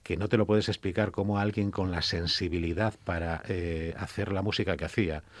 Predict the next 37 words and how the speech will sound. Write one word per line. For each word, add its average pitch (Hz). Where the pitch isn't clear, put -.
una 92
gran 92
sensibilidad, 85
una 90
gran 87
técnica. 98
Stan 117
Getz 127
tenía, 117
eh, 101
eh, 90
entre 87
sus 95
compañeros, 110
eh, 82
tenía 107
la 95
imagen 104
de 87
malísima 87
persona, -
que 87
dices, 80
"¿Cómo 101
alguien 95
así 82
puede 92
ser 92
mala 80
persona?". 78
Bueno, 110
yo 123
creo 131
que 101
no, 101
que 90
no, 90